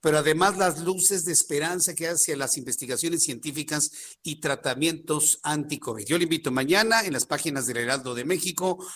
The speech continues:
Ojos que sí ven, de Jesús Martín Mendoza. Yo le invito para que, eh, lo lea, El miedo y la esperanza, en las páginas del Heraldo de México. También le invito para que mañana,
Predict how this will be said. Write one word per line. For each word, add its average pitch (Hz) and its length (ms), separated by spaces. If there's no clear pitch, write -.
Ojos 208 260
que 202 100
sí 202 140
ven, 196 180
de 180 80
Jesús 156 300
Martín 156 340
Mendoza. 180 720
Yo 156 40
le 156 100
invito 156 300
para 135 240
que, 113 300
eh, 131 340
lo 123 140
lea, 208 400
El 139 220
miedo 220 540
y 151 140
la 139 120
esperanza, 131 920
en 131 100
las 127 120
páginas 170 680
del 170 160
Heraldo 139 560
de 135 60
México. 131 360
También 175 200
le 214 80
invito 202 240
para 165 160
que 165 100
mañana, 202 480